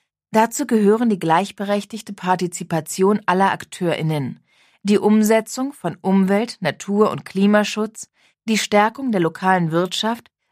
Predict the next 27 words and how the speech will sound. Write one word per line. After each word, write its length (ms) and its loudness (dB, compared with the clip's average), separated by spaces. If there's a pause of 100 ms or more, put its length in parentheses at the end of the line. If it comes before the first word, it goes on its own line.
sowie 300 2
eine 160 0
Balance 600 0
zwischen 300 -8
öffentlicher 680 0
und 100 -2
individueller 640 2
Mobilität. 840 -6 (920)
Soziale, 680 2
ökologische 800 -2
und 140 -12
kulturelle 520 0
Belastungen 680 -2
durch 220 -8
Reisen 480 0 (300)
sollten 360 0
im 120 0
Einklang 560 -2
mit 120 2
den 140 -2
Gegebenheiten 720 0
vor 220 -2
Ort 240 2
sein 340 -8
beziehungsweise 640 -4
kompensiert 640 0
werden. 380 -6